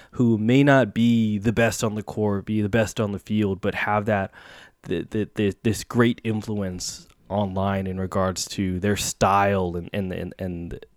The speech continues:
the clothes and the shoes that they wear and own. Can you guys help me, uh,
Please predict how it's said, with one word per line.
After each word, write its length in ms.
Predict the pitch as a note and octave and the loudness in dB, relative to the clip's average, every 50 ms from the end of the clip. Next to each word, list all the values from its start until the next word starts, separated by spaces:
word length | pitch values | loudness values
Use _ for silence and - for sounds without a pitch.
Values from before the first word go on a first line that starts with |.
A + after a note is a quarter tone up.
| _ - | _ -12
the 120 | G2 - | -10 -8
clothes 440 | - - - - A#2 A2+ A2+ A2 G2+ | -8 -4 0 2 4 4 4 2 0
and 120 | G2 G2 F#2 | -2 -4 -6
the 60 | F2+ | -6
shoes 320 | - - - A2 A2 G2 | -6 -4 -2 -2 -2 -2
that 80 | F#2 - | -4 -4
they 140 | F#2 F#2 F2+ | -4 -4 -4
wear 280 | E2+ F#2 F#2 F#2 F2+ | -2 -2 -2 -2 -4
and 140 | F2 F2 - - | -4 -6 -6 -4
own. 440 | F#2+ G2 G2 G2 F#2+ F2 E2 E2+ - - - - - - - - - - _ - | -2 -2 -2 -2 -4 -6 -8 -14 -18 -20 -20 -20 -20 -20 -20 -20 -20 -20 _ -4
Can 120 | - C#3+ | 2 4
you 100 | D3+ D3+ | 6 8
guys 280 | C#3+ D3 C#3+ C#3+ C3 - | 8 10 10 10 8 8
help 160 | - C3 B2 | 4 2 2
me, 220 | A#2+ A#2 A2 - - | 2 0 0 -2 -4
uh, 140 | - G#2+ | -4 -4